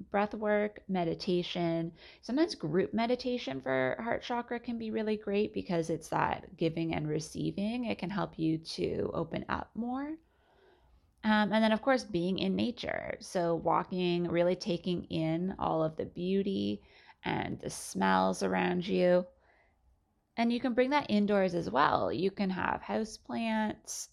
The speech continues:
you can have flowers, you can have a garden. You could also just make your space really beautiful. There's a card in the Rebecca Campbell Work Your Light deck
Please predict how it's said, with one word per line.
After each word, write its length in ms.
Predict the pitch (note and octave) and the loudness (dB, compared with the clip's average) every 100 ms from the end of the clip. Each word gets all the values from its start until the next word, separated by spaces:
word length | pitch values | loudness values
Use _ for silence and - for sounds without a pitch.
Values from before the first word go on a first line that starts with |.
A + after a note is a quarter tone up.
| _ | _
you 100 | F#3 | -6
can 120 | F3+ | -2
have 180 | E3+ E3+ | -4 -4
flowers, 960 | - G3 G3 F#3+ F#3+ F#3+ F#3+ F#3+ F#3+ - | 0 4 4 4 4 2 2 2 0 -2
you 80 | |
can 80 | F3+ | -2
have 140 | F3 - | -2 -4
a 60 | |
garden. 760 | - F3+ F3+ F3+ F3+ F3 F3+ F#3 - _ _ _ - | -2 2 4 4 4 2 0 -2 -6 _ _ _ -2
You 140 | F3+ | 0
could 540 | F3+ E3 D#3 D#3 D#3 - _ _ _ _ | 4 4 4 2 0 -2 _ _ _ _
also 480 | E3+ E3+ - F3 E3+ | -2 0 2 4 4
just 180 | E3+ E3 | 2 -2
make 240 | E3 D#3+ | -2 0
your 100 | E3 | 0
space 520 | D#3+ - - F#3 - | 0 -4 -2 -2 -2
really 240 | G#3+ A3+ A#3 | -2 -2 -2
beautiful. 680 | A#3 A#3+ A#3+ A#3+ A#3+ A#3+ - - - - | 0 0 0 0 0 -2 -6 -20 -20 -2
There's 400 | G3 G3 F#3 F#3+ | 2 4 2 0
a 100 | F#3+ | -6
card 440 | - F3+ F#3+ G3+ | -4 0 2 2
in 300 | - F#3+ F#3 | 2 -2 0
the 340 | F3 E3 E3 D#3+ | 2 4 4 2
Rebecca 360 | D#3+ - - | 0 -2 -2
Campbell 520 | D#3+ E3 D#3+ D#3+ E3 D#3 | -4 -4 -2 0 0 -2
Work 240 | D#3 D#3 | -4 -6
Your 140 | - | -4
Light 320 | - - - - | -4 -4 -6 -4
deck 420 | G#3 A3 A#3 | -2 -2 -4